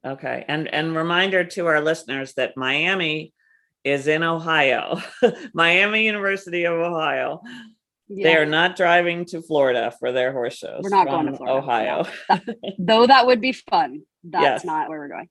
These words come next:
Speaker 2: Miami,
Speaker 1: Yeah.
Speaker 2: Ohio.
Speaker 1: Yeah, y-, different years when I was on the I H S A board and we were talking about reorganizing of zones and regions and stuff. And I said, "Oh, we can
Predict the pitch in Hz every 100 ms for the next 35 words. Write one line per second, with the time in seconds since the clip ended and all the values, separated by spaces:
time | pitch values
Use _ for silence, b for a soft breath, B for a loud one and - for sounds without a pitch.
0 | - 160 160 160 156 95 - - _ b
1 | b b 165 156 151 - 175 - 170 196
2 | 196 165 151 165 165 160 160 156 143 139
3 | - 139 143 143 151 147 139 131 139 139
4 | - 135 143 135 139 135 131 131 131 131
5 | 135 143 139 143 135 131 120 _ 131 147
6 | 139 135 139 135 131 131 127 135 123 120
7 | 131 135 135 127 123 123 131 120 123 135
8 | - 143 143 151 143 139 135 - 120 -
9 | 131 131 147 104 - - 480 180 220 294
10 | 226 196